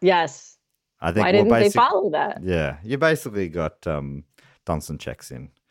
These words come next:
Speaker 2: They've, they, I reckon the, the writer of
Speaker 1: Oh.
Speaker 2: Dunstan Checks In was watching this episode and they extrapolated
Speaker 1: Yes.
Speaker 2: from that line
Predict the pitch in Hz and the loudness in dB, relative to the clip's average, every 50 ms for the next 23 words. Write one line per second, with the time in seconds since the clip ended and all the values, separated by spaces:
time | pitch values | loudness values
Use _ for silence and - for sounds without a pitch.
0 | _ _ _ _ _ _ - 92 85 85 58 82 107 104 101 101 82 - - 104 | _ _ _ _ _ _ -4 -4 -4 -4 -2 2 2 4 4 2 0 0 0 2
1 | 104 104 110 117 - 127 117 107 98 95 - - 95 98 107 104 _ _ _ _ | 2 4 2 0 0 -2 -2 -2 -2 -4 -8 -12 -6 -4 -4 -4 _ _ _ _
2 | - - _ - 107 95 98 95 98 104 107 113 104 92 80 78 95 92 90 - | -20 -20 _ -6 -2 0 2 4 4 4 4 4 2 2 2 0 0 0 0 -2
3 | - 90 80 - - 82 - - - 82 80 80 76 73 73 82 80 - - 85 | -6 -8 -8 -6 -6 -8 -8 -6 -8 -8 -6 -6 -6 -8 -6 -6 -6 -6 -6 -10
4 | 80 76 73 - 76 69 71 80 - - 73 69 67 69 76 78 85 - - - | -10 -10 -8 -8 -10 -10 -10 -12 -14 -10 -10 -10 -8 -8 -8 -8 -8 -8 -10 -14
5 | - - 71 95 90 73 80 78 76 73 69 73 69 - - - 76 76 73 64 | -8 -4 -4 -4 -2 -4 -4 -4 -4 -4 -4 -8 -10 -12 -14 -12 -10 -10 -10 -10
6 | - - 65 71 71 71 71 71 71 - | -12 -12 -12 -12 -12 -12 -12 -12 -14 -16